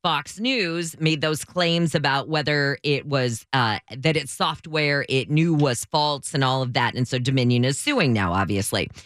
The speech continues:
A judge in Delaware has ruled that Dominion Voting Systems lawyers can't reference the January sixth attack on the U S Capitol. And what they were gonna say is that because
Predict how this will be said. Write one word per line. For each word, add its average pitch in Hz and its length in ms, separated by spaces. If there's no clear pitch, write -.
A 180 80
judge 240 340
in 220 160
Delaware 208 640
has 135 300
ruled 143 400
that 147 180
Dominion 202 480
Voting 202 320
Systems 160 500
lawyers 151 600
can't 240 460
reference 165 800
the 165 100
January 180 640
sixth - 400
attack 156 520
on 170 220
the 170 100
U 151 220
S 135 200
Capitol. 135 640
And 175 100
what 202 120
they 208 100
were 180 80
gonna 170 180
say 302 480
is 147 160
that 151 340
because 214 640